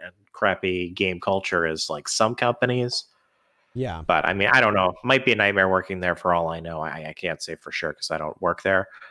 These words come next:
Speaker 1: But,
Speaker 2: So I,
Speaker 1: um,
Speaker 2: I, I've been kind of, like, um, losing my faith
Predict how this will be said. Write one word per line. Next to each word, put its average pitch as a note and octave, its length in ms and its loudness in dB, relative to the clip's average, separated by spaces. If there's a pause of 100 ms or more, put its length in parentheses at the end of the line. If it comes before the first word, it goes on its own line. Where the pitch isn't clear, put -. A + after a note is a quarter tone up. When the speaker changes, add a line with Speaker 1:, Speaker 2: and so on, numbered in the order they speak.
(260)
Speaker 1:
But, - 360 -2 (800)
Speaker 2:
So - 240 -10
I, G3+ 360 0
Speaker 1:
um, - 180 -8 (360)
Speaker 2:
I, F3 100 -4
I've A3 80 -6
been C4 140 -10
kind G3 280 -10
of, D#3 100 -10
like, A#2+ 280 -8
um, F#2 320 -14 (1040)
losing C3+ 640 -4
my F2+ 220 -8
faith - 500 -10